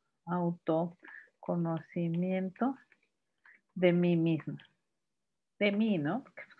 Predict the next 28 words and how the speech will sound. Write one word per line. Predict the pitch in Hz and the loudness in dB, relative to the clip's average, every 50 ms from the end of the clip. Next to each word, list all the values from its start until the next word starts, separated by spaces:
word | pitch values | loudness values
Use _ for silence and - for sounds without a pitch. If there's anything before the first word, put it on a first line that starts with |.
| _ _ | _ _
como | 175 165 - - - _ _ - | -8 -8 -8 -12 -20 _ _ -6
de | 180 175 | -2 0
mí, | 175 175 175 - - _ _ _ _ _ _ _ _ _ _ _ _ | 0 0 0 -4 -10 _ _ _ _ _ _ _ _ _ _ _ _
¿ok? | 185 170 170 185 202 277 269 - _ _ _ - _ _ _ | -2 2 4 2 2 2 0 -6 _ _ _ -20 _ _ _
Vamos | 208 220 233 254 240 | 4 6 6 6 4
hacia | 254 247 - 233 | 4 4 4 4
abajo. | 226 247 240 220 - - - - _ _ _ _ _ - | 6 6 4 4 2 -2 -8 -12 _ _ _ _ _ 4
Ya | 226 247 | 4 6
saben, | 247 240 202 190 185 170 160 170 165 | 8 8 6 6 6 4 2 0 -2
lo | 160 190 202 208 | 4 6 6 8
mismo | 214 240 247 240 240 226 | 8 6 6 4 4 2
que | 214 202 196 | 0 -2 -2
cualquier | - 175 185 - - 196 196 - | 0 -2 -2 2 0 0 0 2
pregunta, | - 175 185 196 214 226 226 220 233 220 220 226 226 | 0 0 2 2 2 2 4 4 6 6 6 6 4
yo | 220 214 202 185 - | 4 4 2 2 2
puedo | - 160 165 175 175 | 2 2 4 4 4
hacer, | 180 170 - 190 202 196 208 208 - - - - - - - - _ - | 2 2 4 6 6 6 6 4 -2 -12 -16 -16 -18 -20 -20 -18 _ 2
eh, | - 233 | 4 6
imágenes, | 247 240 214 185 143 147 - 196 180 175 175 175 | 8 8 8 8 6 6 4 2 2 2 0 0
videos, | - 156 156 165 160 160 160 - 156 165 175 170 170 170 170 165 165 165 156 - | -2 0 2 2 2 2 2 0 -4 -4 -4 -2 -2 -2 -2 -2 -2 -2 -4 -6
ponerlas | _ - 151 165 160 156 151 147 - | _ -6 -4 -4 -2 -2 -2 -4 -4
bonitas, | - 139 143 151 156 160 170 170 - - 175 170 160 160 160 160 160 165 160 160 160 165 160 - | -4 -4 -4 -2 -2 -4 -4 -6 -4 -2 0 2 4 4 4 4 4 4 4 4 2 2 0 -2
cambiarle | - 160 156 147 147 147 147 | -4 -2 -2 -2 -2 -2 -4
color | - 147 147 147 147 147 | -4 -4 -4 -4 -4 -4
de | 151 143 | -6 -6
letritas | 143 147 151 - - 170 165 - 202 196 - | -6 -6 -6 -2 -2 0 2 2 0 0 0
y | 208 | -4
todo. | 220 - 262 247 220 226 - | 2 4 4 4 4 2 -4